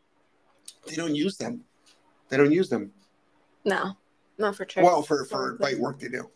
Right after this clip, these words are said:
Speaker 2: I guess, like, if we were doing, like, some targeting type stuff, I could see how e-collar would come in handy. But all these tricks, you don't,
Speaker 1: Hmm.
Speaker 2: you don't need e-collar
Speaker 1: I
Speaker 2: for.
Speaker 1: would use, I would still use a clicker, which is the opposite of an e-collar. Yeah.
Speaker 2: Bad News says, "I've known people who train a bunch of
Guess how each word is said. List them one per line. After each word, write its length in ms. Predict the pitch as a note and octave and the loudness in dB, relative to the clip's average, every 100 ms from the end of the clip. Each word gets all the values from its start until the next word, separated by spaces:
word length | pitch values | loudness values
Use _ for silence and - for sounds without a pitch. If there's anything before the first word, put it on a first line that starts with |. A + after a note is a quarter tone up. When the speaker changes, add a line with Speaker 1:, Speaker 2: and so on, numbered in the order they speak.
| _ - - - - - _ - | _ -20 -20 -18 -20 -20 _ -6
Speaker 2:
I 60 | A3+ | -2
guess, 220 | B3+ - | -2 -2
like, 180 | F4 - | -8 -4
if 200 | A3+ A3+ | -2 -2
we 140 | A#3 A3 | 2 4
were 100 | G#3 | 4
doing, 440 | G3 G3+ F#3+ F3+ | 2 0 2 0
like, 220 | - F3 - | -2 -4 -6
some 240 | - G3 | -2 -2
targeting 580 | - F#3 F3 F#3 G#3+ A3+ | 2 4 4 0 -2 0
type 220 | B3+ B3 | 2 2
stuff, 280 | A#3+ C4 B3+ | 2 -2 0
I 80 | - | -2
could 180 | A#3+ B3+ | -2 -4
see 220 | - B3+ B3+ | -4 2 2
how 180 | A3+ A#3+ | 4 2
e-collar 420 | - A#3+ C#4 C4 | 2 4 4 6
would 100 | B3+ | 4
come 140 | C4+ C4+ | 2 0
in 80 | |
handy. 300 | C4 C4 C4+ | 0 0 0
But 180 | C4 G#3+ | 2 4
all 240 | - G#3+ B3+ | 6 4 2
these 240 | A#3 B3 | -4 -8
tricks, 400 | - G#3+ A3 - | -2 -2 -2 -6
you 60 | G3 | 0
don't, 320 | G3+ G3+ - _ - | 2 0 -4 _ -8
Speaker 1:
Hmm. 180 | E3 D3 - _ - - - _ | -6 -8 -16 _ -20 -18 -18 _
Speaker 2:
you 80 | G3 | 0
don't 100 | F#3 | 2
need 160 | E3+ - | 0 -2
e-collar 300 | - F#3+ - | 0 4 4
Speaker 1:
I 20 | G#3 | 4
Speaker 2:
for. 120 | - | 2
Speaker 1:
would 140 | B2+ A2 | 2 2
use, 260 | A2 - - | -2 -6 -12
I 40 | |
would 140 | A2+ | -12
still 200 | - B2 | -8 -6
use 180 | A#2 G#2+ | -4 -6
a 20 | G#2+ | -10
clicker, 320 | - B2 A2+ | -10 -6 -4
which 160 | A2 | -4
is 80 | - | -8
the 120 | A2+ | -8
opposite 320 | A#2 - - A#2+ | -8 -8 -8 -8
of 40 | A#2+ | -6
an 100 | A#2 | -8
e-collar. 320 | - B2+ C3 _ _ _ _ | -8 -14 -14 _ _ _ _
Yeah. 120 | D#3 E3 _ - - - - - | -14 -14 _ -12 -12 -18 -18 -2
Speaker 2:
Bad 180 | A3+ A3 | 0 0
News 240 | G#3 G#3 G#3+ | 0 -4 0
says, 160 | G#3+ | 2
"I've 160 | F#3 G#3 | 2 2
known 160 | G#3+ A3+ | 0 0
people 240 | A#3+ A#3+ | 2 4
who 80 | A#3 | 2
train 300 | - G#3+ G3+ | 0 0 2
a 60 | G3 | 4
bunch 260 | G3 G3 | 4 4
of 80 | G#3 | -2